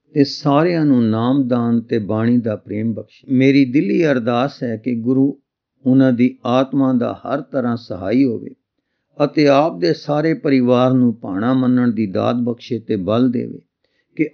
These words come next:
ਆਪ ਸਾਰੇ ਉਹਨਾਂ ਦੇ ਨਕਸ਼ੇ ਕਦਮ ਤੇ ਚੱਲ ਕੇ ਨਾਮ ਬਾਣੀ ਦੇ ਪ੍ਰੇਮੀ ਹੋਵੋ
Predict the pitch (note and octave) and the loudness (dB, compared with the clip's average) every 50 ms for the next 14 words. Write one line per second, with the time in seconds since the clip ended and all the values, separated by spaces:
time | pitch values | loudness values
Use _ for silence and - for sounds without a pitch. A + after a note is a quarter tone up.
0 | - C#3+ C#3+ D#3+ E3 D#3+ - - - E3 E3 F3 F#3+ F#3 E3+ D#3+ D3+ D3+ C#3+ C3+ | 0 2 2 2 2 -2 -6 -6 -4 -2 0 0 2 2 2 2 2 4 2 2
1 | B2 C3 B2 A#2+ B2+ C3+ - - - D#3 C3+ B2+ - C3 A#2 B2 B2+ B2+ A#2+ C3 | 2 2 4 4 2 0 -2 -6 -6 -4 -4 -4 -4 -2 0 0 0 0 0 0
2 | B2+ A2 - - B2+ B2+ C3 A#2+ - A#2+ A#2+ A2+ A2 A#2 A#2+ B2 B2 B2 A2+ A#2+ | -4 -4 -4 -4 -2 -2 -2 -2 -2 -2 0 0 0 0 0 2 2 2 2 0
3 | A#2+ A#2 A#2 A#2 G#2+ A2 A2 - - A2 A2 A2+ A2+ A#2+ C3 C#3 B2+ A2 G2+ F#2+ | 0 0 0 0 0 -2 -4 -6 -6 -6 -4 0 2 2 4 2 2 0 -2 -6
4 | F#2+ G2 - | -12 -14 -20